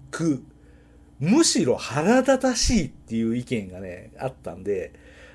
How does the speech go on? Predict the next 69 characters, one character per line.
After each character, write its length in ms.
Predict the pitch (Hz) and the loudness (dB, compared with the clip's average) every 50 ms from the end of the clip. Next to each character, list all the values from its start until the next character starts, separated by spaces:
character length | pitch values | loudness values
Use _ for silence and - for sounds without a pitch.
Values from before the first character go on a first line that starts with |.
| - - - | -20 -12 -8
あ 120 | 151 151 | -6 -4
ー、 60 | 160 165 | -4 -2
な 120 | 160 147 | -2 -2
る 80 | 143 135 | 0 0
ほ 100 | 135 135 | 0 0
ど。 280 | 117 113 104 85 - - - - | 2 2 0 0 -4 -8 -12 -8
ま 100 | 147 139 | -8 -2
あ、 20 | |
確 240 | - 214 247 226 - | 0 0 0 0 -2
か 80 | - | -4
に 100 | 135 117 | -4 -2
ね、 140 | 120 131 131 | -4 -4 -4
美 180 | 127 135 214 254 | -2 -2 -2 -2
男 220 | 294 226 156 139 | 0 -2 -4 -4
美 100 | 135 156 | -4 -2
女 140 | 139 135 113 | 0 0 2
の、 200 | 113 117 113 - - - - | 2 0 -2 -4 -6 -12 -14
あ 120 | - 123 117 | -12 -8 -8
の、 440 | 110 107 104 104 104 110 - - - | -6 -6 -6 -8 -8 -8 -10 -10 -6
観 240 | - 151 170 202 214 | -4 -2 -2 -2 -2
光 160 | 214 240 226 | 4 6 6
映 200 | 220 269 285 269 | 6 6 4 2
画 100 | 247 180 | 2 2
な 100 | 131 110 | 2 0
ん 80 | 95 95 | -2 0
で、 200 | 117 131 123 110 | 0 0 0 0
多 140 | - 220 285 | -2 -4 -4
分 160 | 339 233 127 | -4 -6 -6
つ 140 | - - 113 | -8 -8 -6
ま 100 | 123 185 | -4 -4
ん 100 | 233 339 | -4 -6
ね 100 | - 185 | -6 -4
え 20 | |
ん 40 | 139 | -4
だ 100 | 113 95 | -2 -2
ろ 100 | 98 101 | -2 -2
う 20 | |
な。 160 | 123 139 135 - - - - - | -2 -4 -6 -8 -14 -20 -14 -6
ア 80 | - 127 | -2 -2
イ 140 | 127 127 127 | -2 0 0
ド 100 | 147 151 | 2 2
ル 100 | 165 180 | 4 4
映 140 | 240 370 | 4 2
画 120 | 330 - 190 | 0 0 -2
み 100 | 151 127 | -2 -2
た 100 | 127 120 | 0 0
い 40 | 113 | 0
な 100 | 113 120 | 0 0
も 100 | 151 208 | -2 -2
ん 80 | 214 | -2
な 100 | 185 147 | -2 -2
ん 80 | 120 110 | -2 -2
だ 100 | 104 101 | 0 0
ろ 100 | 107 113 | 0 0
う 20 | |
な 100 | 143 156 | 0 -2
と 220 | 147 110 - - - - - - - - - - - - | -2 -4 -6 -8 -10 -18 -20 -20 -20 -20 -20 -20 -8 -4
思 220 | 156 175 190 226 | -2 2 2 2
っ 20 | 233 | 0
て 240 | 226 - - - | -2 -6 -12 -12
期 120 | - - - | -12 -10 -2
待 220 | - 196 226 226 | 2 2 4 4
せ 140 | 220 226 220 | 2 0 -2
ず 120 | 160 139 | -2 -2
に 120 | 127 123 123 | -2 -2 -2
見 120 | 131 139 | -2 -2
に 120 | 143 135 120 | -2 -2 -4
行 100 | 110 | -4
っ 20 | - | -6